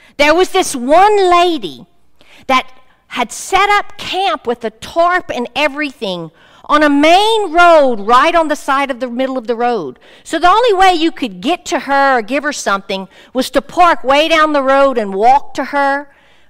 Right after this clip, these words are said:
Or if no traffic was coming, 'cause I'm from South Louisiana, I'd stop in the middle of the road and you can give her something. One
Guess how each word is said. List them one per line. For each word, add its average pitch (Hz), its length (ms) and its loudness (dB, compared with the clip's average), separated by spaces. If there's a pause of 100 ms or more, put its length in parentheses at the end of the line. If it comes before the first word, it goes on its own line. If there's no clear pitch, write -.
(140)
Or 269 320 4
if 311 160 -2
no 233 240 2
traffic 240 480 -4
was 233 180 -6
coming, 240 400 -4
'cause 220 140 -14
I'm 202 160 -4
from 196 160 -10
South 208 280 -6
Louisiana, 214 520 -8
I'd 202 100 -8
stop - 380 -8
in 202 40 -12
the 208 60 -8
middle 202 160 -6
of 202 60 -6
the 196 80 -6
road 202 320 -2
and 175 120 -16
you 170 60 -20
can 180 160 -20
give 202 160 -10
her 202 60 -12
something. 202 560 -10 (1000)
One 277 520 -4